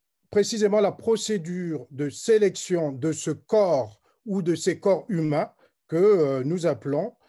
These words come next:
communément le fait électoral. Cette procédure consiste en plusieurs, euh, choses, donc je passerai rapidement sur, euh, certaines, hein.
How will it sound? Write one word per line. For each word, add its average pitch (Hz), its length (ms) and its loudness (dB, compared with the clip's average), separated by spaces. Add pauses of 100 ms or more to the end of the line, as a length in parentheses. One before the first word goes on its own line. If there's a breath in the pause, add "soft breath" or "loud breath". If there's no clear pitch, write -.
(340 soft breath)
communément 175 600 0
le 156 120 -4
fait 156 280 -2
électoral. 107 600 -6 (920 soft breath)
Cette 190 260 -2
procédure 160 600 -6
consiste 190 520 -6
en 151 100 -2
plusieurs, 135 420 -8
euh, 123 180 -10
choses, 180 440 -2
donc 143 200 -6
je 131 60 -6
passerai 139 420 -6
rapidement 147 640 -6 (240 soft breath)
sur, 170 340 -4
euh, 123 160 -6
certaines, 110 580 -10 (360)
hein. 135 120 -14